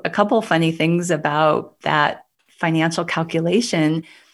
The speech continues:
which has to do with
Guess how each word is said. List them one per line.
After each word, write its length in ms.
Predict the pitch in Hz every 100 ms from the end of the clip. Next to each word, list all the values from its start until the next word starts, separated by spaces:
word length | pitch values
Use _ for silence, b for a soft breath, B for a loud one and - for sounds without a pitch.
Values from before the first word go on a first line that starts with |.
| b b
which 480 | 185 190 - - -
has 320 | - 190 196
to 120 | - 185
do 600 | 180 175 175 170 170 170
with 720 | 175 160 151 151 156 156 -